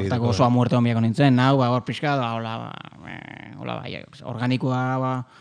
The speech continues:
Speaker 1: organikora botatzuten bezala, ba, bueno, ba,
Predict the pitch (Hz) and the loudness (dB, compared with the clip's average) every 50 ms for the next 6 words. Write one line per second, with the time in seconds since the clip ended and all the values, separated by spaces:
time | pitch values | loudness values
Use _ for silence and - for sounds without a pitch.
0 | - _ - 123 117 127 127 127 123 120 113 113 113 117 113 113 123 110 117 117 | -16 _ -8 -4 0 0 0 2 2 0 -2 -2 -4 -4 -4 -4 -4 -4 -2 -2
1 | 110 107 110 107 127 127 127 120 - 101 - - - 113 117 123 123 107 113 123 | -2 -2 -2 -4 -4 -4 -6 -6 -8 -10 -14 -14 -16 -14 -12 -12 -10 -10 -10 -12
2 | 131 147 156 - - - - | -12 -16 -16 -18 -18 -18 -18